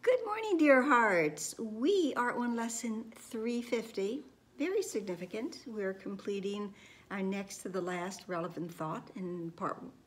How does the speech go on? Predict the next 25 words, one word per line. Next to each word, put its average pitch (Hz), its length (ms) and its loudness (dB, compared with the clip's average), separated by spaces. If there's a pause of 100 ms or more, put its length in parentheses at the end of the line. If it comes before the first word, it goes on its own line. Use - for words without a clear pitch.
two 180 420 -2 (140)
of 170 100 -10
the 190 80 -2
workbook. 170 540 -4 (580)
And, 190 400 -4
uh, 202 260 -4
we 214 200 -4
are 208 240 -4
fifteen 226 680 -4
lessons 226 460 -2
away 254 320 -2
from 196 220 -6
the - 60 -8
completion 262 800 0 (520)
of 165 320 -4
the 175 100 -4
workbook 160 540 -6 (480)
for 165 180 -6
this 165 500 -6
year 170 320 0
we 147 140 -4
have 160 220 -8
given 156 320 -4
to 160 80 -10
God, 151 360 -6